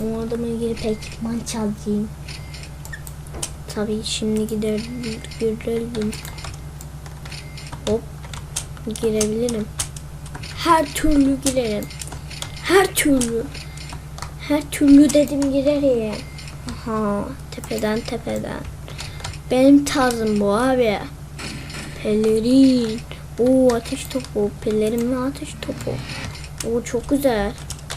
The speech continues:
Bu neymiş böyle? Bu da neyin nesi? Oo, ben Süperman oldum. Anam, kostümü de çıkartmış.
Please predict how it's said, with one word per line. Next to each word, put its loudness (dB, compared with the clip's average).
Bu 2
neymiş 6
böyle? 2
Bu -10
da 4
neyin 0
nesi? -8
Oo, 4
ben 4
Süperman 2
oldum. -2
Anam, 0
kostümü 0
de 8
çıkartmış. -2